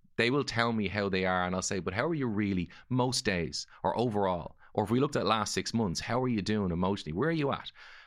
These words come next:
And then you'll get the real answer. And I've worked with people who have it all together, you know, a blessed life, and they break down 'cause they go, uh, one girl, Chloe, her name in the book, but she said, "I have everything.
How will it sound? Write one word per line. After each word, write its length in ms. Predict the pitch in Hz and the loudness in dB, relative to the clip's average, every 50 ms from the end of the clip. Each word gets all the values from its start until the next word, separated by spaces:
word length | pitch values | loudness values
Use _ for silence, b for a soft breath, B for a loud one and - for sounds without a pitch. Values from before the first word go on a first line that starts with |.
| B B | B B
And 140 | 98 107 117 | 2 4 4
then 100 | 123 127 | 4 4
you'll 120 | 123 113 | 4 4
get 180 | 110 98 - - | 2 2 0 0
the 80 | 95 | 0
real 420 | 92 87 87 95 104 104 92 87 80 | 0 0 2 2 4 4 4 2 0
answer. 360 | 78 78 - - - - - - - - - - | -2 -4 -6 -8 -10 -12 -14 -18 -20 -12 -6 0
And 100 | 95 104 | 0 2
I've 80 | 107 131 | 2 2
worked 120 | 170 135 | 0 0
with 80 | 131 - | 0 0
people 240 | - 120 110 107 98 | 0 0 2 2 0
who 140 | 98 101 95 | 0 0 0
have 200 | 92 101 95 95 | 2 2 2 2
it 80 | 92 - - | 0 0 2
all 180 | 104 117 123 123 | 2 2 2 2
together, 560 | - 127 107 107 104 107 104 101 101 98 - - - - - | 0 0 0 0 2 2 2 0 0 -2 -6 -12 -20 -18 -8
you 120 | - 95 90 | -4 -2 -2
know, 180 | 85 80 - - - - - - - - - | -2 -2 -4 -8 -14 -18 -18 -16 -8 -4 -4
a 60 | 98 | -2
blessed 360 | 82 107 110 113 113 - - | 0 2 2 2 2 0 0
life, 300 | 110 104 98 98 95 - - B B B B B | 2 2 2 2 2 0 -6 B B B B B
and 100 | 90 95 | -2 -2
they 80 | 98 95 | -2 0
break 320 | - - 104 104 90 - | 0 0 0 0 0 0
down 320 | - 117 131 139 117 95 90 - b b b b b | 0 0 0 0 0 -2 -4 -8 b b b b b
'cause 100 | - 95 | -4 -2
they 100 | 101 101 | 0 2
go, 320 | 98 98 98 98 95 - - | 2 2 2 2 0 -2 -2
uh, 80 | - 95 | -4 -4
one 260 | 85 80 101 98 95 92 | -2 0 0 2 2 4
girl, 280 | 95 95 95 95 92 - - - - | 4 4 4 2 0 -2 -8 -18 -6
Chloe, 400 | - 104 107 113 117 98 95 98 - - | -2 0 2 2 2 0 -2 -4 -8 -6
her 120 | 87 98 95 | -2 0 2
name 140 | 92 92 | 2 2
in 40 | 90 | 0
the 60 | 87 | 0
book, 180 | 95 92 - - | 0 -2 0 0
but 140 | 104 92 - | 0 0 0
she 500 | - - 113 110 104 101 98 87 - - _ _ - | 0 0 2 2 2 0 0 -2 -4 -8 _ _ -8
said, 200 | - - 101 101 | -6 -4 -2 -2
"I 40 | 95 | 0
have 200 | 87 123 143 147 | 0 0 0 2
everything. 460 | 139 110 92 87 80 - - 92 110 | 0 0 0 -2 -4 -6 -8 -12 -12